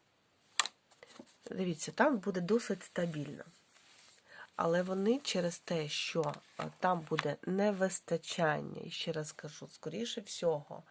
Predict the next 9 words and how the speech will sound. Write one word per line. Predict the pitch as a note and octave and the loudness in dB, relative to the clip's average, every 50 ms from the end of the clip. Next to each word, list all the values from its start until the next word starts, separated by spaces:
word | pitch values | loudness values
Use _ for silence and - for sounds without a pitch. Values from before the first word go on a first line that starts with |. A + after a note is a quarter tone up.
| - - _ | -20 -14 _
невистачання | - F3 E3 E3 D#3+ - - D#3+ D#3 - - - F#3 G#3+ A#3+ A3+ F#3 E3 D3+ | -4 -2 -2 -2 -6 -4 -6 -6 -4 -4 -2 0 0 0 0 0 0 0 -2
буде, | D3 D3 D3+ E3+ F#3+ - F#3+ - F3+ - F3+ - - - - - - - - - - - - - _ - | -2 -4 -6 -8 -6 -4 -4 -4 -4 -4 -8 -12 -20 -18 -18 -18 -18 -18 -18 -20 -20 -20 -20 -18 _ -8
е, | C#3+ C#3+ C#3+ C#3 C#3 C#3+ C#3+ - - - - - - - - - - _ _ _ _ _ _ _ _ _ _ _ _ _ _ _ _ _ _ _ _ _ _ _ _ _ _ _ _ _ _ _ _ _ _ _ _ _ _ _ _ _ | -8 -8 -6 -8 -10 -10 -10 -12 -12 -12 -12 -16 -18 -20 -20 -20 -20 _ _ _ _ _ _ _ _ _ _ _ _ _ _ _ _ _ _ _ _ _ _ _ _ _ _ _ _ _ _ _ _ _ _ _ _ _ _ _ _ _
родючість | E3 E3 E3 E3 D#3 E3 F3+ A3+ B3+ - - - C4+ - - _ - - - - | -4 -2 -2 -6 -6 -2 -2 -2 0 0 -4 -6 -6 -6 -8 _ -12 -14 -8 -6
через, | - - F3+ F#3 G3 G3+ G3+ G3+ - - - - - _ _ _ _ _ _ _ _ _ _ _ _ _ _ _ _ _ _ _ _ _ _ _ _ _ _ _ _ _ _ | -4 0 0 0 2 0 -2 0 0 0 0 0 -4 _ _ _ _ _ _ _ _ _ _ _ _ _ _ _ _ _ _ _ _ _ _ _ _ _ _ _ _ _ _
родючість | - - D#3 D#3 D#3+ E3 D#3+ F#3 A3 A3+ - - F3 - - - - D3+ D3+ | -6 -4 -4 -4 -4 -2 -4 -4 -4 -4 -4 -4 -4 -6 -6 -6 -10 -8 -6
через, | - - - D#3+ E3+ F3 F#3+ F#3 F3+ F3+ - - - - - _ _ | -6 -2 -2 -2 -2 0 -2 -4 -4 -6 -10 -12 -12 -14 -14 _ _
е, | D#3+ D#3+ D#2+ D#2+ D#2 D#2 D#2 D2+ D2+ - - - - - - - - - - - G#2 G#2 - _ _ - - - _ - _ - _ _ _ _ - _ _ _ _ _ _ _ _ _ _ _ - - - - - - - - - | -12 -10 -10 -10 -10 -10 -10 -12 -12 -12 -14 -14 -16 -16 -18 -18 -16 -16 -16 -16 -18 -20 -20 _ _ -20 -20 -20 _ -20 _ -20 _ _ _ _ -20 _ _ _ _ _ _ _ _ _ _ _ -20 -20 -20 -20 -20 -20 -20 -14 -6
неможливості | - F#3 F#3+ F#3+ F#3+ F#3 F3+ F3 F3 F#3 G#3+ A3+ G3+ F#3 F3 - - - F3 D#3+ | -2 0 0 2 2 2 0 0 0 2 2 2 2 0 -6 -6 -4 -2 -4 -4